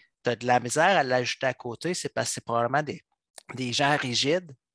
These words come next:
puis que là, la cérémonie est, est rigide, puis elle n'est pas nécessairement appropriée aux besoins de l'équipe, mais elle est là parce qu'elle est imposée. Là, viens mettre insérer à l'intérieur. Fait que c'est le bémol que j'amènerais pour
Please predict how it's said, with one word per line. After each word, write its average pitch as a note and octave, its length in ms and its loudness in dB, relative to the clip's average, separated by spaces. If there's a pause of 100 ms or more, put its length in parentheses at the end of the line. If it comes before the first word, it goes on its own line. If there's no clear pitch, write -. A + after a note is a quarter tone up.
(140)
puis C3 100 -8
que B2+ 120 -4
là, B2+ 180 2
la C#3 140 2
cérémonie A#2+ 640 -6
est, A2+ 200 -6 (120)
est A#2+ 180 2
rigide, B2 580 0
puis A#2 100 -10
elle A2 100 0
n'est A2 60 -2
pas C3+ 260 -4
nécessairement A#2+ 640 -6
appropriée A#2+ 640 -6
aux B2 120 -4
besoins A#2 360 -2
de A#2+ 40 -8
l'équipe, A2+ 360 -8
mais A#2+ 80 0
elle A2 140 0
est A#2+ 40 -4
là C3+ 100 0 (100)
parce A2+ 180 -8
qu'elle A2 200 -8
est - 40 -12
imposée. G#2+ 580 -10 (420)
Là, B2+ 300 2
viens A#2+ 320 -6
mettre A2+ 260 -4
insérer A2 400 -6
à A2+ 60 -2
l'intérieur. G#2+ 500 -10 (300)
Fait A#2+ 100 0
que - 60 -4
c'est C#3 100 2
le C3+ 60 0
bémol C#3 400 6
que C3+ 120 0
j'amènerais A2+ 520 0
pour A#2+ 360 -8